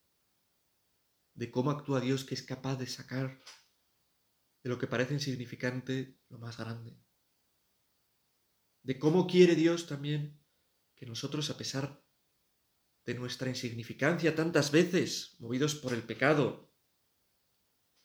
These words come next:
podamos ser lo más grande. Dichoso el hombre que no sigue consejos que no son los de Dios.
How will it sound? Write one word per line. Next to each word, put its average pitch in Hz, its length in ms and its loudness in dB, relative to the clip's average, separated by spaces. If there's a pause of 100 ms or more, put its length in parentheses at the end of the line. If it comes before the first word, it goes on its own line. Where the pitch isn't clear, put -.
(260)
podamos 131 340 0
ser 151 160 2
lo 127 140 2
más 120 180 -2
grande. 117 500 -4 (800)
Dichoso - 800 2 (680)
el 120 160 2
hombre 113 480 2 (1800)
que 131 100 0
no 165 100 8
sigue 170 360 6
consejos 151 920 -2 (1400)
que 139 120 2
no 139 80 2
son 156 160 4
los 139 160 2
de 117 80 0
Dios. 127 520 -2